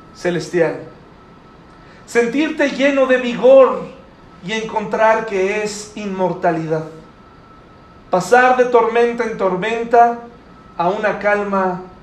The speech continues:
no conocida. Despertar y hallarte en tu hogar". Es un bonito y hermoso poema.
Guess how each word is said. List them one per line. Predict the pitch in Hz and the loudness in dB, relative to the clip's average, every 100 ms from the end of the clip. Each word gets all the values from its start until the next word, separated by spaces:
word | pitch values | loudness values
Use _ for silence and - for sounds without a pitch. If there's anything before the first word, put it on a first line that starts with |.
| - - - 175 | -20 -20 -16 -8
no | 180 | -6
conocida. | 180 170 - 185 170 - - - - - - - - - - - - - - 170 | -4 -6 -6 -8 -10 -12 -18 -20 -20 -20 -20 -20 -20 -20 -20 -20 -20 -20 -10 -2
Despertar | 226 226 233 226 254 277 311 320 - - - - - - - | -2 2 2 2 4 6 6 4 -4 -14 -20 -20 -20 -20 -10
y | 196 | -2
hallarte | 170 175 214 226 226 226 220 - - - - - - - - - - - | 0 2 2 2 0 -2 -4 -8 -18 -20 -20 -20 -20 -20 -20 -20 -16 -10
en | 165 | -6
tu | 160 | -4
hogar". | 151 143 131 - - - - - - - - - - - - - | -4 -6 -10 -18 -20 -20 -20 -20 -20 -20 -20 -20 -20 -20 -20 -16
Es | - | -10
un | 226 | -6
bonito | 196 214 208 220 196 | -4 -4 -2 0 0
y | 190 | -2
hermoso | 185 202 202 190 - | -4 -4 -4 -4 -2
poema. | 190 202 185 160 | 0 0 -2 -4